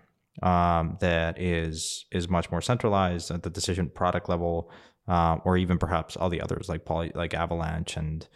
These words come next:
uh, you know, Polkadot to some extent. Like, you know, the-, these are much more centralized organizations. And so, um,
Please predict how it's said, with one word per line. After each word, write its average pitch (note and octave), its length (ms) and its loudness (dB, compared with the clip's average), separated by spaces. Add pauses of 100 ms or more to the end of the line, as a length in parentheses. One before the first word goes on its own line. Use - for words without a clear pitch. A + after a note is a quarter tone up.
(320)
uh, D#2+ 460 0 (160)
you F#2 120 -2
know, D#2+ 80 -6
Polkadot E2 540 -2
to - 80 -10
some E2 140 -8
extent. E2 420 -6
Like, E2 260 -4
you G2 140 -2
know, D#2+ 220 0
the-, F#2+ 160 0
these F#2+ 240 0
are F2+ 120 6
much F2 280 0
more F2+ 120 2
centralized F2 600 0
organizations. F2 800 -4
And F#2 140 0
so, F2+ 400 0 (760)
um, F2+ 480 4